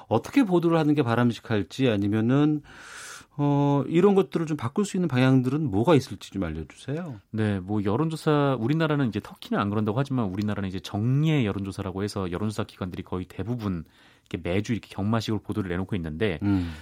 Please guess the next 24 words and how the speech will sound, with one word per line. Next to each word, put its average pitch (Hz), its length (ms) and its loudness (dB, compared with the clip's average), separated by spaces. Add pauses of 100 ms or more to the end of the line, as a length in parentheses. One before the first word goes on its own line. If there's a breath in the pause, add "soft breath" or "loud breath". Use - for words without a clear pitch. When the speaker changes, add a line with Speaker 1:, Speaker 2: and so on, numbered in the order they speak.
(140 loud breath)
Speaker 2:
어, - 100 -10
사실 214 460 0
좀 160 400 -4
이렇게 - 160 -8
뭐랄까, 98 280 -6
하여튼 98 280 -6
대통령 208 480 0
지지율이 135 540 -2
떨어지는 208 640 0
것을 165 500 -2
뭐 95 240 -2
실질적으로 147 540 -4
뭐 95 160 -4
국정에 104 500 -4 (300 soft breath)
어떻게 - 240 -10
반영하고 113 600 0
하려면은 107 600 -2
Speaker 1:
음. 92 260 2
Speaker 2:
이게 127 220 -2
여론조사도 180 720 2
좀 147 160 -2
디테일하게 156 540 -2
이루어져야 98 380 -2
되고, 90 340 -6